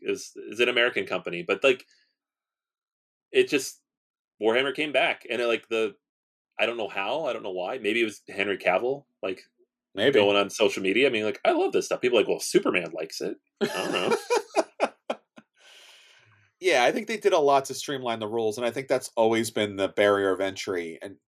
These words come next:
Speaker 2: and obviously
Speaker 1: Not the
Speaker 2: why you
Speaker 1: cost. <laughs>
Speaker 2: No, I, I don't think so. I mean, we, we're, I mean, do we not buy crazy amounts of stuff on Kickstarter? You know, so, like,
Speaker 1: True.
Speaker 2: Yeah, I, I think the complex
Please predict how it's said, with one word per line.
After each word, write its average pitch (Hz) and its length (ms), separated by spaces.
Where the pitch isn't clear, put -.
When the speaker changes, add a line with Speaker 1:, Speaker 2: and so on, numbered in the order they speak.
Speaker 2:
and 98 260
obviously 107 360
Speaker 1:
Not 101 100
the 104 60
Speaker 2:
why 101 80
you 101 60
Speaker 1:
cost. - 380
<laughs> - 300
Speaker 2:
No, 214 340
I, 160 160
I 180 60
don't 240 180
think 202 160
so. 147 160
I 113 60
mean, 120 120
we, 160 140
we're, 165 160
I 151 60
mean, 120 240
do 120 100
we 117 140
not 117 200
buy 117 140
crazy 110 380
amounts 104 300
of 104 80
stuff 104 260
on 98 100
Kickstarter? 107 680
You 120 100
know, 92 220
so, 104 200
like, 95 300
Speaker 1:
True. 87 220
Speaker 2:
Yeah, 82 400
I, 131 200
I 147 60
think 147 260
the 131 160
complex - 1160